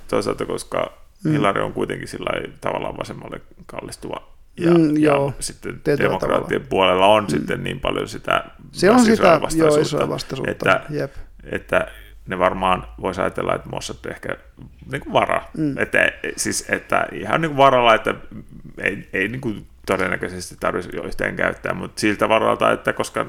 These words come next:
Speaker 1: onhan siellä nyt,
Speaker 2: Mm.
Speaker 1: mitä heijahteluja niinku sit siellä on tapahtunut tässä näin.
Speaker 2: Joo. Mut eihän Bidenkaan ole niinku tukea leikannut Israelille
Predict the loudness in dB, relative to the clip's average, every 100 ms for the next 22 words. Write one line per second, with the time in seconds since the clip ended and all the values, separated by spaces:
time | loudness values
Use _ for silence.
0 | 0 0 0 0 0 0 0 2 2 2
1 | 2 -2 -6 -6 -2 -2 -2 -6 -6 -2
2 | -2 -4 -8 -12 -6 -6 -4 -6 -6 -6
3 | -8 -10 -10 -8 -4 -4 -6 -12 -10 0
4 | 4 4 0 -8 -20 -20 -20 -20 -20 -20
5 | -20 -18 -12 0 4 6 8 10 8 8
6 | 4 4 4 4 0 -2 0 0 0 -2
7 | -6 -10 -8 -10 -10 -12 -12